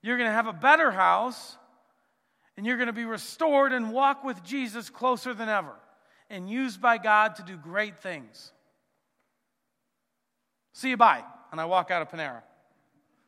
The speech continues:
And you're left sitting there with that. I mean, that would probably stick with you. A few weeks later, out of the blue, you lose your job.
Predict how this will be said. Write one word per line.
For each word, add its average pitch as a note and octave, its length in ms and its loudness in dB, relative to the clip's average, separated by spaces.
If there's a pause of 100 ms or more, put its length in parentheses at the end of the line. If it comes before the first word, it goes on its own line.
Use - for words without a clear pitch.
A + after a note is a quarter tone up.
(420)
And D3+ 80 -20
you're D#3 120 -14
left D#3 200 -8
sitting G#3+ 360 -6
there D#3 180 -6
with C#3+ 220 -14
that. D#3+ 200 0
I F3 40 -2
mean, E3 140 -8
that E3+ 140 -2
would F#3 140 -12
probably F#3+ 420 -2
stick - 360 -14
with G3+ 240 -12
you. C#3 80 -18
A - 1000 -20
few D#4+ 240 2
weeks D#4 300 0
later, A#3+ 360 2 (1500)
out C#4 220 8
of C4 60 -4
the B3+ 40 -6
blue, F3+ 420 -8 (760)
you D#3+ 80 -18
lose G#3 300 -8
your G#3+ 80 -14
job. D#3+ 400 -2